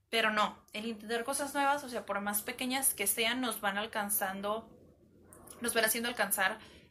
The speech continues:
pues, nuestras metas. Y esto tiene que ver con salir de la zona de confort. Obviamente, aprender cosas nuevas es algo que no dominamos en lo absoluto.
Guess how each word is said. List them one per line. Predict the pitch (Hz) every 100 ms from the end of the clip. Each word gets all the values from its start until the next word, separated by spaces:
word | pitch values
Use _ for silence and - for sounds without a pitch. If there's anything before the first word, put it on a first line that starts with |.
| -
pues, | 233
nuestras | 214 208 185 190
metas. | 208 208 202 - - - - - - _ _
Y | 226
esto | 226 233
tiene | 240 226
que | 226
ver | 220
con | 220 226
salir | 208 202 196
de | 208
la | 202
zona | 196 175
de | 175
confort. | 175 170 - 214 - - - - _
Obviamente, | 196 214 233 233 247
aprender | 240 190 190
cosas | 202 214
nuevas | 208 202 208 226
es | 202 202
algo | 208 208
que | 190
no | 185 185
dominamos | 202 226 196 180 208 - - -
en | - 202
lo |
absoluto. | 180 - 175 175 - 262